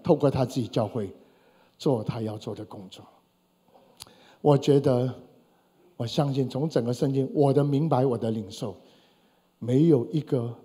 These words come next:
不愿意被神用的人是没有经过一个的过程，叫做自洁的过程。当然，有时候我们会进到一个仪式，我们进到一个所谓的一些的，啊，好像方式里面做一二三啊等等。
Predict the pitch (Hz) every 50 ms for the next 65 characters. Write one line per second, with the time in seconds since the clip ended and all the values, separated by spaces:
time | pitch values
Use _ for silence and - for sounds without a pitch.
0 | - _ 160 151 143 143 143 139 135 131 135 135 151 143 123 - 127 113 117 131
1 | 123 120 107 110 101 101 95 - - - _ - - - 160 123 113 123 143 151
2 | 123 92 90 90 - - - 180 170 165 165 165 147 - 170 151 117 107 - -
3 | - 196 165 - 160 131 123 113 - - 185 135 127 - - 117 95 92 - -
4 | - _ _ _ _ _ - 147 131 113 131 117 - - - - 156 120 101 -
5 | 135 104 95 113 101 - 127 101 98 - - - - _ _ _ _ _ _ _
6 | _ _ - 269 262 214 185 185 247 240 147 107 - 160 160 160 165 170 165 -
7 | 180 170 160 143 135 127 131 117 113 110 104 120 123 - - - - - _ _
8 | _ _ _ _ - 131 156 160 - 190 175 170 170 165 151 156 151 135 - -
9 | 120 123 143 - - 160 135 - - - - - 170 165 - 185 170 147 151 131
10 | - - - - - - 123 117 - 131 156 156 165 160 - 220 202 202 208 208
11 | - - 180 147 127 139 127 127 - 170 - - 185 165 160 - 190 170 175 185
12 | 170 151 - 147 151 139 135